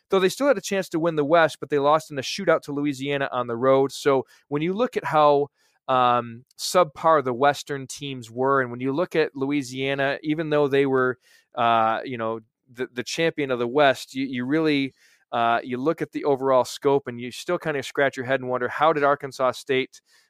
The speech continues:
um, not come out on top, even given some of the, the adversity that they faced this year? So, but like I, like I mentioned, I, I don't wanna harp on this too much because I give Coach Anderson a lot of credit for sticking it out and,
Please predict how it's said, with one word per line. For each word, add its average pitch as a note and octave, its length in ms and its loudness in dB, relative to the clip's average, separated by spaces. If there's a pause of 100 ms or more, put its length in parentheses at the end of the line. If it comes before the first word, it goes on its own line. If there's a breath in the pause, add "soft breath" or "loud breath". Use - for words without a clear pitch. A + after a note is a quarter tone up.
(100)
um, A2+ 380 -2
not C3 300 -2
come C3 180 -8
out B2 140 4
on A#2 120 -2
top, B2 400 0
even C3+ 300 -8
given B2+ 280 -2
some B2 260 -8
of A2+ 80 -6
the, A#2 320 -6
the A2+ 100 -8
adversity A#2 440 -6
that G#2+ 100 -14
they A2+ 100 -4
faced A2+ 400 -8
this - 220 -14
year? G2+ 160 -10
So, A#2+ 340 0 (300 soft breath)
but F3 160 4
like E3+ 120 2
I, E3 180 0 (100)
like D3+ 160 0
I D3 60 0
mentioned, C3 340 -4
I, B2 200 0
I C3+ 60 2
don't D3+ 180 0
wanna C3+ 220 0
harp D3 260 2
on C3+ 120 -2
this C3 120 -10
too - 160 -10
much C3+ 260 -2
because B2 280 -10
I B2 80 0
give B2+ 320 -2 (320)
Coach D3+ 220 0
Anderson C3+ 380 -4
a A#2+ 40 -2
lot B2+ 160 4
of A#2 80 -4
credit C3 380 0
for A#2 80 -14
sticking - 340 -8
it C3 100 -4
out B2+ 320 4
and, A#2 300 -4